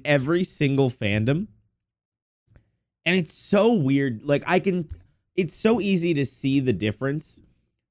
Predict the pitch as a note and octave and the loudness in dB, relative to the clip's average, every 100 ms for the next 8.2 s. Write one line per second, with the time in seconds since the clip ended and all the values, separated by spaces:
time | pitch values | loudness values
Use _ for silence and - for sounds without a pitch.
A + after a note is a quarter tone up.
0 | _ _ C#3+ C#3+ C3 C#3+ C#3 C#3 B2 B2+ | _ _ 2 2 2 0 0 -2 0 0
1 | B2 A2 A2+ A#2 A#2 A2 G2 G2+ F#2 F2+ | 0 -2 -2 0 -2 -2 -6 -6 -8 -10
2 | D#2+ D#2+ D2 _ _ _ _ _ _ _ | -12 -16 -20 _ _ _ _ _ _ _
3 | _ D3+ E3 D#3 - _ _ _ _ _ | _ 0 2 2 -4 _ _ _ _ _
4 | _ - D#3+ F#3+ F#3+ F#3+ F3 E3+ C#3+ C#3 | _ -6 0 2 2 2 2 2 2 0
5 | C3 C#3 C#3 C3+ A2 F#2+ - B2+ A2+ - | 0 0 -2 0 -2 -6 -4 -2 -2 -6
6 | - A#2 A2+ - - G#2+ G2 G2+ G2 G#2 | -4 -4 -4 -10 -6 -4 -2 -2 -2 -2
7 | G2 F#2+ - _ D2+ F#2+ G2+ F#2 F2+ E2+ | -2 -4 -6 _ _ -8 -4 -4 -4 -6
8 | D2+ C#2+ | -12 -14